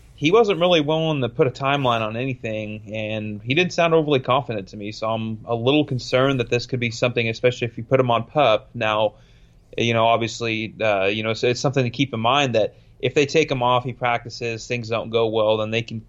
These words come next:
they can put him back on pup to start the year. He'd be out, what, the first seven weeks of the season. So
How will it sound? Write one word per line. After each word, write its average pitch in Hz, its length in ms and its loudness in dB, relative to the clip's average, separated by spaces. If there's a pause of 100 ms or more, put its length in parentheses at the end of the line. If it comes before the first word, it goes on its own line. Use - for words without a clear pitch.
they 117 300 -4
can 113 140 -6
put 139 200 2
him 120 200 0
back 117 240 4
on 113 140 -2
pup 117 240 0
to - 60 -18
start 110 300 0
the 104 80 -18
year. 107 260 -4
He'd 107 160 -10
be 110 140 0
out, 98 200 2
what, 101 240 -6
the - 80 -20
first - 340 -4
seven 113 320 2
weeks 113 260 -4
of 107 60 -14
the 104 80 -12
season. 117 480 0
So 110 400 2